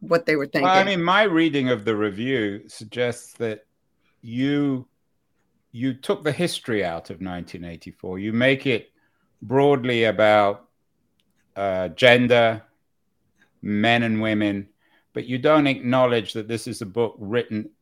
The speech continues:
Speaker 2: directly in response to Stalin's, uh,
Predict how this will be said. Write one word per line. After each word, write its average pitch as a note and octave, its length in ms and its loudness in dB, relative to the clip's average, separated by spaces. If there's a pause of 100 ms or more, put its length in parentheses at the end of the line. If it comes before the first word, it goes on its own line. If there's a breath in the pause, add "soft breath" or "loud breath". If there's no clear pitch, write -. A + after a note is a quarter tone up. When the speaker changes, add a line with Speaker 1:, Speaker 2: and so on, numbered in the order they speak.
(240)
Speaker 2:
directly A2+ 680 0
in G#2 120 -4
response G#2 640 -4
to F2+ 340 -10 (140)
Stalin's, G2+ 1000 2 (200)
uh, F2 320 -8